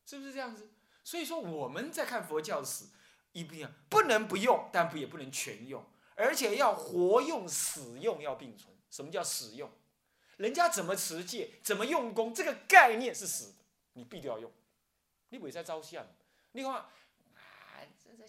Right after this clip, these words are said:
乞丐，什么时代啊？有一个搁这里乞丐，嗯，不对，这个要使用，西用，你知道吗？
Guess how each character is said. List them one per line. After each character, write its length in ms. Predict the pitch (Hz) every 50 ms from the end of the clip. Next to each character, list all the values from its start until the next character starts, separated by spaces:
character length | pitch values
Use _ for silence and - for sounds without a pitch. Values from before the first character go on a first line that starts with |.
| 214 _
乞 500 | - - - - 160 160 160 160 160 143 _ _ -
丐， 240 | 135 117 107 123
什 100 | 123 -
么 160 | 226 233 240 240
时 340 | 226 - - 147 135 139 139
代 280 | - 160 151 151 151
啊？ 200 | 151 151 135 135 127
有 120 | 123 123
一 120 | 120 123 123
个 140 | 123 127 131
搁 120 | - 220
这 140 | 220 240 226
里 100 | 196 202
乞 240 | 202 - 147 143 127
丐， 200 | - 120 107 101 - _ _ _
嗯， 120 | - - 113 _
不 80 | -
对， 160 | 95 - 107 92 _ _ _ _ _ _ _ _ _
这 100 | - 359
个 60 | 294
要 80 | 277 226
使 380 | 180 - - - 135 127 113 127
用， 140 | 160 143 - - _ _ _ _ _ _ _ _ _ _ _
西 380 | - - - - 190 196 196 185
用， 240 | 156 139 131 135 127
你 60 | 151
知 80 | 151 131
道 160 | 123 120 110
吗？ 80 | 101